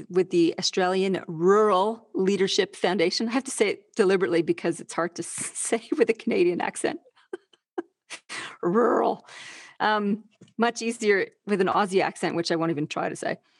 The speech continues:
And there I was d-, running, le-, developing leadership programs for, uh, a whole bunch of different industry sectors in rural and regional Australia, like the wine industry, rice industry, uh,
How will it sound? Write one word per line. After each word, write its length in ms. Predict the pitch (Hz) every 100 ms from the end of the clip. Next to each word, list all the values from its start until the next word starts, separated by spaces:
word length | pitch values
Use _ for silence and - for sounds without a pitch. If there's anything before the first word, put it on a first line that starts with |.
| _ - _ _ _ -
And 180 | 208 196
there 240 | 294 220
I 140 | 165
was 440 | 170 151 151 - - - -
d-, 100 | -
running, 600 | 185 202 196 190 175 185
le-, 120 | 208
developing 440 | 185 214 226 202
leadership 280 | 185 175 196
programs 600 | - 170 175 170 165 -
for, 580 | - 180 170 165 156 160 -
uh, 300 | 170 160 - - - _ _ _
a 40 | -
whole 200 | 226 220
bunch 180 | 190 -
of 60 |
different 260 | 196 170 -
industry 300 | 175 170 185
sectors 640 | 175 170 - 214 196 - -
in 180 | 185 170
rural 220 | 170 170
and 80 | 165
regional 260 | 165 170 160
Australia, 460 | - 175 175 196
like 200 | 175 156
the 60 | 165
wine 280 | 135 160 165
industry, 720 | 165 160 - 175 165 160 160 - - - -
rice 320 | 175 170 -
industry, 840 | 175 170 170 - 170 165 156 156 _ - _ _ -
uh, 300 | 180 170